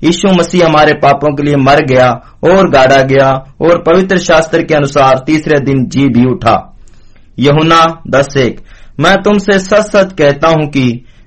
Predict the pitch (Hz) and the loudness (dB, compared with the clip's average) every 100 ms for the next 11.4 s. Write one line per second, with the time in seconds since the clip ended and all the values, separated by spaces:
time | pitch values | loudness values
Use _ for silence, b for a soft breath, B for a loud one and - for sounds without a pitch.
0 | b 98 170 208 202 185 143 139 151 175 | b 0 2 2 2 0 2 2 4 2
1 | - 156 127 147 - 151 160 160 - 127 | 0 -2 0 0 0 2 2 0 -2 -2
2 | 135 135 127 131 165 139 120 - 113 107 | -2 -2 -2 -2 0 0 0 0 0 -2
3 | b b b 147 151 - - 175 202 185 | b b b -2 0 -2 0 2 2 0
4 | 175 160 165 170 170 175 156 165 147 139 | -2 0 0 0 -2 0 0 2 2 2
5 | 120 120 107 - - 123 127 147 151 151 | 2 2 0 -6 -2 -2 0 0 2 0
6 | - - 131 123 120 117 120 113 104 73 | -4 0 0 2 0 0 -2 -2 -2 -6
7 | b b b b 165 170 - 165 165 180 | b b b b -6 -6 -4 -4 -2 -2
8 | 175 180 180 170 - 160 160 160 147 143 | 0 0 0 -2 0 0 2 0 0 0
9 | 120 107 85 - - 135 160 170 165 160 | 0 -2 -4 -6 0 0 0 -2 -2 -2
10 | 165 180 180 170 151 147 147 143 175 165 | 0 0 0 -2 -2 -2 -2 -2 -2 -2
11 | 156 147 147 | -2 -2 -4